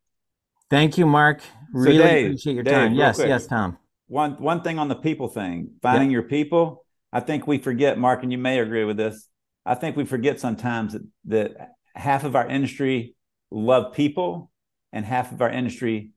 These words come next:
Speaker 2: don't like people, which makes it harder to grab that peop-, that group that doesn't like people in crowds very much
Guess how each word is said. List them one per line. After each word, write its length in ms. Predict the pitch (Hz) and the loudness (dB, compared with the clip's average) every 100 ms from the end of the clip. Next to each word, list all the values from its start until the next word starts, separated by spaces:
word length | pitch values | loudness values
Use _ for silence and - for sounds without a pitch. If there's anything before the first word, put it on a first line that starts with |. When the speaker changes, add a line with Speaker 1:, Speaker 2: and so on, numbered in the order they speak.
| - | -6
Speaker 2:
don't 240 | 127 131 | -2 0
like 240 | 120 104 - | 0 -2 -2
people, 240 | 117 113 | -6 -4
which 180 | 104 101 | -6 -4
makes 220 | 127 123 | -4 -4
it 80 | 113 | -4
harder 280 | 104 139 123 | 0 0 0
to 60 | |
grab 300 | 101 110 110 | 0 2 2
that 280 | 107 104 - | 2 0 -2
peop-, 260 | 127 120 - | -6 -8 -4
that 160 | 110 104 | -4 -2
group 200 | 123 85 | -6 -6
that 120 | 76 | -4
doesn't 260 | 107 117 113 | -2 -2 -4
like 220 | 104 - | -6 -4
people 260 | 131 123 | -8 -6
in 120 | 113 104 | -6 -4
crowds 360 | 123 120 123 | 0 2 0
very 160 | 123 135 | -2 -4
much 440 | 147 160 156 - | -4 -6 -8 -16